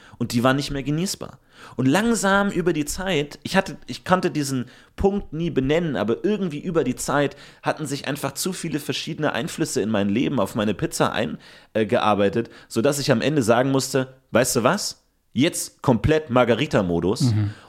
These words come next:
Speaker 1: Und so nenne ich das auch in meinem Coaching, ist der Margarita-Modus. Du musst alles nochmal runternehmen, du musst alle Toppings, du musst alles irgendwie nochmal, was du auch lieb gewonnen hast, ja, was du aus gutem Grund in dein Leben geholt hast, gesagt hat, "Ey, Sardellen sind mega geil,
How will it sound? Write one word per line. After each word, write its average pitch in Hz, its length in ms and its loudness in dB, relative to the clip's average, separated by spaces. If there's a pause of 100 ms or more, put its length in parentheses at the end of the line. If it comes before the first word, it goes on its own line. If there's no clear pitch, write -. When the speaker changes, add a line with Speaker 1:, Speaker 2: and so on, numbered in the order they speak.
(100)
Speaker 1:
Und 117 220 -4
so 139 100 6
nenne 180 220 4
ich - 60 0
das - 180 0
auch 87 180 2
in 110 60 2
meinem 131 260 4
Coaching, 107 380 2
ist 139 140 -4
der 117 80 2
Margarita-Modus. 101 840 2
Du 104 80 -2
musst 101 300 0
alles 156 280 2
nochmal 156 280 0
runternehmen, 123 520 2
du 110 80 0
musst 107 240 0
alle - 220 2
Toppings, 143 560 0 (300)
du 120 80 -2
musst 131 280 0
alles 147 300 2
irgendwie 135 400 2
nochmal, 123 320 2
was - 220 -2 (100)
du 127 140 4
auch 117 120 2
lieb 202 200 -2
gewonnen 110 320 0
hast, 92 180 -2
ja, 123 100 4
was 139 160 0
du 117 120 2
aus 107 140 0
gutem 190 260 0
Grund 170 240 2
in 131 80 -2
dein 107 120 2
Leben 165 220 0
geholt 104 300 2
hast, 90 160 -2
gesagt 110 260 0
hat, 104 140 -4
"Ey, 175 100 2
Sardellen 160 480 2
sind 120 240 0
mega 147 240 2
geil, 147 300 2